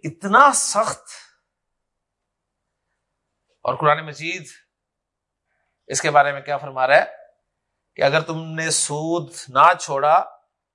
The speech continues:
تو "فَأْذَنُوا بِحَرْبٍ مِّنَ اللَّهِ وَرَسُولِهِ"، اللہ اور اس کے رسول کا تمہارے خلاف اعلان جنگ ہے۔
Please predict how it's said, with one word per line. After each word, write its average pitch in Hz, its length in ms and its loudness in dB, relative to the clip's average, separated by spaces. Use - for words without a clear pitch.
تو 143 120 -14
"فَأْذَنُوا 160 680 -6
بِحَرْبٍ 151 380 -4
مِّنَ 147 300 -12
اللَّهِ 131 400 -2
وَرَسُولِهِ"، 107 880 -14
اللہ 143 220 2
اور 151 200 6
اس 131 140 -12
کے 139 300 -10
رسول 139 600 -12
کا 143 220 6
تمہارے 123 500 -8
خلاف 123 560 2
اعلان 117 280 -10
جنگ 107 320 -16
ہے۔ - 160 -20